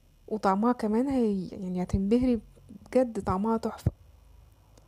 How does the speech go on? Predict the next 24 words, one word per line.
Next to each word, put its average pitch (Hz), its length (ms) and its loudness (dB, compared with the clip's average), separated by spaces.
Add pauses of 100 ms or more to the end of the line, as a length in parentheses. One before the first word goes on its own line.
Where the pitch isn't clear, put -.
(1400)
او 202 120 0
زي 190 140 0
ما 190 100 0
انتوا 202 140 -4
شايفين 220 380 -2
من 226 140 0
جوه 214 240 2
بيضة 214 260 2
ازاي، 208 420 2 (480)
كمان 220 280 2
والله 226 380 4
الكاميرا 226 420 0
مش 220 200 -4
مديلها 208 360 0
حقها، 269 520 -4 (460)
دي 208 220 -2 (120)
على 190 180 2
الطبيعة 208 520 0
كمان 220 400 0
شكلها 208 400 -4
احلى - 220 -4
من 214 100 -4
كده 226 180 -2
بكتير. - 560 -4